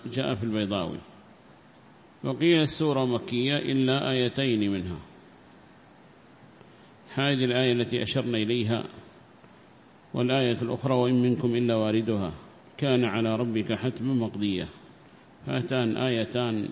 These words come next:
في سورة مريم مدنيتان، وبقية السورة مكية. وأما الإمام هنا فلم يستثن شيئا، مكية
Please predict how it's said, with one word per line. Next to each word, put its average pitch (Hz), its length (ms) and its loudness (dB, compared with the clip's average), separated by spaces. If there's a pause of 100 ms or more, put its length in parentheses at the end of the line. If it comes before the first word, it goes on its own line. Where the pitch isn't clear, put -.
(600)
في 127 140 0
سورة 139 420 0
مريم 127 640 2 (140)
مدنيتان، 104 840 0 (1160)
وبقية 123 560 0
السورة 123 400 -2
مكية. 104 480 -2 (960)
وأما 147 300 2
الإمام 131 400 2
هنا 117 400 0 (180)
فلم 135 280 0
يستثن 120 480 -2
شيئا، 104 340 -6 (680)
مكية 110 760 -4